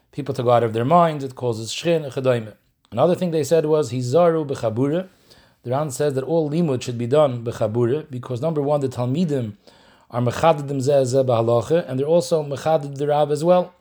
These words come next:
Like it says, Talmidei Yaiser Mikulam. Another thing they said, "Hizaru B'vnei Aniyim."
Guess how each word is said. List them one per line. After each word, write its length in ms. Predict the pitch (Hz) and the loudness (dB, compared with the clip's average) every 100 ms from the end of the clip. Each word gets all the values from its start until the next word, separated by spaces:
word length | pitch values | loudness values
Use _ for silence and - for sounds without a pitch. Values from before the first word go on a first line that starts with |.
| _ _ | _ _
Like 120 | 117 117 | -10 -4
it 80 | |
says, 160 | 123 156 | -2 -2
Talmidei 420 | 127 120 147 151 | -2 -6 -4 -2
Yaiser 280 | 143 135 147 | -2 -4 -6
Mikulam. 380 | 143 139 131 127 - _ _ _ _ _ _ _ - | -6 -4 -4 -6 -12 _ _ _ _ _ _ _ -2
Another 280 | 117 160 | 2 2
thing 200 | 165 185 | 2 0
they 120 | 170 160 | 0 0
said, 360 | 180 180 180 | 2 2 0
"Hizaru 600 | - 135 127 165 196 175 | -6 -4 2 4 4 2
B'vnei 400 | 147 135 156 151 | -2 -4 -4 -2
Aniyim." 420 | 131 170 143 107 | -2 -2 -2 -6